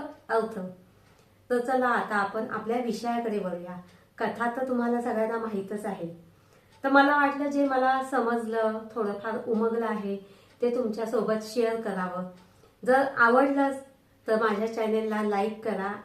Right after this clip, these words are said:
आणि सबस्क्राईब करायला विसरू नका. तर चला तर आपण आपल्या विषयाकडे वळूया. आता संक्रांत हा सण आपण करतो,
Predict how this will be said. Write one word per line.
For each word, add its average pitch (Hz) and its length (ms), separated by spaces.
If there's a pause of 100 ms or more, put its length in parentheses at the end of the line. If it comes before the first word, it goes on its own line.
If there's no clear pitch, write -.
आणि 208 160
सबस्क्राईब 240 560
करायला 220 400
विसरू 196 360
नका. 175 360 (1600)
तर 220 140
चला 220 360
तर 226 80
आपण 240 340
आपल्या 220 400 (800)
विषयाकडे 202 560
वळूया. 185 360 (1120)
आता 311 400
संक्रांत 269 580
हा 269 320
सण 254 180
आपण 240 300
करतो, 190 380